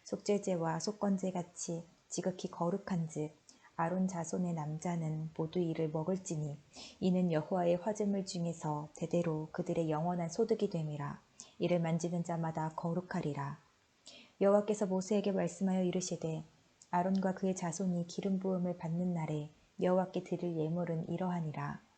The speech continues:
고운 가루 십분의 일 에바를 항상 드리는 소제물로 삼아 그 절반은 아침에 절반은 저녁에 드리되 그것을 기름으로 반죽하여 철판에 굽고 기름에 적셔 썰어서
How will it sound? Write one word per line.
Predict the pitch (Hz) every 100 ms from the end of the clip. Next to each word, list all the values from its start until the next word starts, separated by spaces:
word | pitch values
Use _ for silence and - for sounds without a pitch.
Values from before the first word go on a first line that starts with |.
| - - _
고운 | - 175 185 185
가루 | 185 170 165 165
십분의 | 160 - - 190 190
일 | 180
에바를 | 160 180 175 165
항상 | 165 196 190 196 185
드리는 | 185 185 170 170
소제물로 | 170 202 202 190 180 175
삼아 | 180 156 151 151 _ - - _ -
그 | 180
절반은 | - 170 165 185 180
아침에 | 156 - - 156 156 147 - - -
절반은 | 175 170 170 165 160
저녁에 | - 165 185 185
드리되 | 180 160 156 147 147 - - - -
그것을 | - 190 190 190 180 180
기름으로 | 185 190 190 190 190
반죽하여 | 170 160 196 - 170 160 160
철판에 | - 214 208 208 196
굽고 | - - - 151 151 156
기름에 | - 170 165 160
적셔 | 156 - - 160 156
썰어서 | 196 190 185 180 160 156